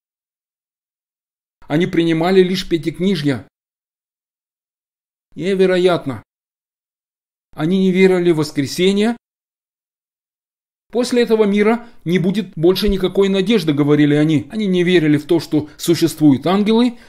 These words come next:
Они отвергали большую часть Библии. Послушайте внимательно следующий пункт.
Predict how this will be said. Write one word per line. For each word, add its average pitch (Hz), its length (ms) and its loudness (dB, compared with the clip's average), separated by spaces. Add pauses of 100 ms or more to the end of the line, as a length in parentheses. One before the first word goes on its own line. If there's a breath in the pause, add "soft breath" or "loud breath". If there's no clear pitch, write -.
(160 loud breath)
Они 226 240 -4
отвергали 175 560 0
большую 196 540 0
часть 175 340 -6
Библии. 165 480 -4 (540 soft breath)
Послушайте 214 420 -6
внимательно 196 460 -4
следующий 190 480 -2
пункт. 190 340 -4